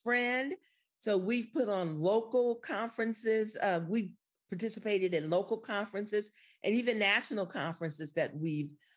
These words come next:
um, had an opportunity to participate in, and just getting the word out there that we all need to stay concerned, and not just because covid has shown us that there's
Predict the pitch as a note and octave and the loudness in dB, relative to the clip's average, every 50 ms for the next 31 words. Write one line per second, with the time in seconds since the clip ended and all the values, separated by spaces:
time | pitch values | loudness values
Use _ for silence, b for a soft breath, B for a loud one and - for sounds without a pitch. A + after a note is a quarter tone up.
0 | b _ - D#3 D#3+ C3+ C3 C#3+ F3+ C4 G3 D#3+ F3 E3 F3+ E3+ E3 - - - | b _ -6 -4 -2 -2 -2 -2 -2 -2 0 0 0 0 0 0 -2 -4 -8 -6
1 | - G#3 F#3 F3 E3 E3 - E3 D3+ D3+ - - - D3 D3+ - - D#3 D#3 - | -4 -2 -2 0 -2 -2 -4 -6 -8 -8 -10 -10 -12 -14 -14 -14 -10 -8 -8 -6
2 | - - D#3 D#3 - F3+ E3 D#3+ D#3+ E3 D3+ D3+ D#3 D3+ b b b b b - | -6 -6 -6 -2 0 0 0 0 -2 -2 -2 -4 -6 -8 b b b b b -4
3 | G3 G#3 G3 A#3+ A#3 - - D#3+ F3 A3+ B3+ C4+ C4+ C4+ B3+ A3 F#3 E3+ F3+ G3 | -2 -2 -2 -2 -4 -6 -4 -2 0 0 2 0 0 0 0 0 0 2 2 2
4 | G3+ G#3+ A3 G#3+ - - F#3+ F#3+ G3+ A3+ A3+ - - F3+ E3+ D#3 D3+ D3+ D3 D3+ | 2 2 0 -2 -2 -2 -2 -2 -2 -4 -6 -6 -4 -2 0 0 0 0 0 -2
5 | D#3 b b b b b b _ E3+ E3 C#3 D3+ C#3+ D3+ F#3 A3 A#3 A3+ - - | -4 b b b b b b _ -2 -2 0 -2 -2 0 2 2 2 0 -2 -6
6 | - _ - F#3+ F#3+ F#3+ G3+ G#3+ G#3+ G3+ G3 F#3+ F#3 F3+ F3+ F3 F3 - - F#3 | -8 _ -2 0 2 2 2 2 2 2 2 2 2 2 2 -2 -6 -6 -4 -4
7 | E3 D3 - - - _ - G#3 G3+ G#3 G#3+ G#3 - D#4+ - F3+ F3 - - G3+ | -4 -4 -4 -8 -6 _ 2 4 4 4 2 2 -2 -4 -4 -4 -6 -6 -4 -2
8 | F#3+ F#3 F3 E3 D#3 D3+ C#3+ b b b b b b b - E3 D#3+ D#3+ F3 G#3 | 0 0 0 0 0 -2 -6 b b b b b b b -2 0 2 2 4 4
9 | A#3 C#4 D#4 D4+ - C#4 C4 - - - A3 G#3+ - B3+ G#3 F#3+ - - - - | 2 2 0 -2 -4 -6 -6 -6 -8 -10 -10 -6 -2 0 0 0 -2 -6 -14 -10
10 | - - C#4+ G#3+ A3+ G3 G3+ A3 G#3+ G#3 G3 F3+ - - - - F#3+ F#3+ G3+ G3+ | -2 0 2 2 2 2 2 2 2 2 0 -2 -2 -4 -4 0 0 2 2 2
11 | G3+ G3 F#3+ F#3 F#3 - - F3+ D#3+ D3+ - b b b b b _ - F#3 F3 | 2 2 2 0 -2 -2 0 0 0 0 0 b b b b b _ 0 0 0
12 | F3 | 0